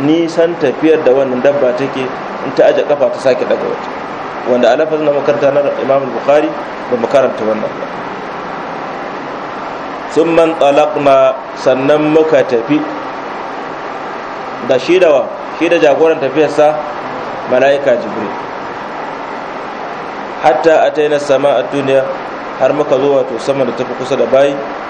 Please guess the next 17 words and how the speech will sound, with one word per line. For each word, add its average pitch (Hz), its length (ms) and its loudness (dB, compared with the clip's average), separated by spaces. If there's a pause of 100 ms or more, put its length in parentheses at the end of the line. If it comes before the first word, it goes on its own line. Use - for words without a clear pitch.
(380)
To 117 100 0
nan 147 220 2
aka 120 240 0
ta 127 80 -8
tafiya. 131 400 0 (1400)
Da 123 100 4
lafazin 135 320 2
Imam 139 320 2
Bukhari 131 320 2
da 131 80 0
Muslim 127 320 -4
duk 131 80 -6
suna 131 240 0
tafiya 127 320 0
tare, 120 240 2
har 147 160 2
sai 160 160 2